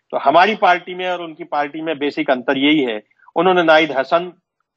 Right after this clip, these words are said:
को बताया, उन्होंने कहा कि इमरान मसूद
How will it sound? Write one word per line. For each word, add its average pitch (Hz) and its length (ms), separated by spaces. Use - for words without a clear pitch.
को 156 120
बताया, 160 640
उन्होंने 143 260
कहा 147 260
कि 160 160
इमरान 147 420
मसूद 156 400